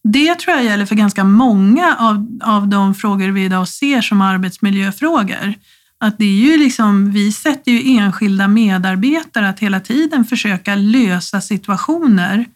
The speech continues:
eh, utifrån hur man måste bedriva hälso- och sjukvård i en modern samhällskontext. Men de har ju inget stöd i strukturerna. Alltså om du sitter på en vårdcentral och har en människa framför dig idag,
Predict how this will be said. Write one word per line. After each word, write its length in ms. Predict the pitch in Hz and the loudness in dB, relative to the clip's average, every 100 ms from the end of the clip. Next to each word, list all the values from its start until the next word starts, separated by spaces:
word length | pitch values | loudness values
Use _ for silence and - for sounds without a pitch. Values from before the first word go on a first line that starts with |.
| _ _ _ _ _ 226 | _ _ _ _ _ -2
eh, 320 | 202 190 190 - | 0 0 -2 0
utifrån 720 | 294 277 269 254 214 190 185 | 2 2 0 -2 0 2 4
hur 120 | 202 | 4
man 220 | 196 190 | 4 4
måste 560 | 202 247 - - - 330 | 4 4 0 -10 -6 -2
bedriva 580 | 302 202 196 294 339 208 | 0 0 0 2 0 -2
hälso- 320 | 190 180 - | -2 -4 -6
och 60 | 196 | -4
sjukvård 380 | 214 - 202 185 | -4 -4 -4 -2
i 40 | |
en 100 | 180 | 0
modern 440 | 180 175 175 175 | 0 0 0 -2
samhällskontext. 960 | 180 190 180 180 - 196 196 254 - - - _ | -2 -2 -2 -4 -4 -4 -2 -6 -8 -20 -20 _
Men 100 | 233 | 0
de 140 | 226 208 | 4 4
har 60 | |
ju 80 | 214 | 4
inget 180 | 208 247 | 2 0
stöd 400 | - 330 359 220 | -2 -4 -2 -2
i 40 | |
strukturerna. 760 | 196 196 185 339 330 202 226 214 - _ _ _ _ _ - - - | -4 -8 -6 -4 -4 -4 -8 -14 -20 _ _ _ _ _ -20 -20 -6
Alltså 200 | 226 226 | -2 2
om 80 | 220 | 2
du 100 | 262 | 2
sitter 340 | 320 302 262 | 0 -2 -2
på 80 | 240 | 0
en 120 | 226 | 0
vårdcentral 720 | 220 202 - 196 202 190 190 | 2 0 0 0 0 0 0
och 60 | 185 | 0
har 100 | 190 | 2
en 140 | 196 | 2
människa 480 | 208 180 180 - 190 | 2 2 -2 -2 -6
framför 480 | - 196 180 - 190 | -2 -2 -4 -6 -6
dig 360 | 180 180 196 | -2 -2 -4
idag, 420 | 208 190 180 175 | -4 -4 -2 -4